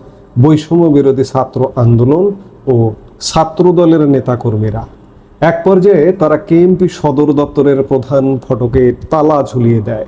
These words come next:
গতকালকে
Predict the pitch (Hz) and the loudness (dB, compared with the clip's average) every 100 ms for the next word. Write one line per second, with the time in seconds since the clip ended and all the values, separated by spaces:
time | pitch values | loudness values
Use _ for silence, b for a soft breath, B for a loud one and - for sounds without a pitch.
0 | - - b b b _ - _ _ _ | -14 -20 b b b _ -20 _ _ _
1 | - - - - - 127 165 175 185 190 | -20 -20 -20 -14 -2 2 2 4 2 4
2 | 175 - 120 131 226 | 2 0 0 0 -2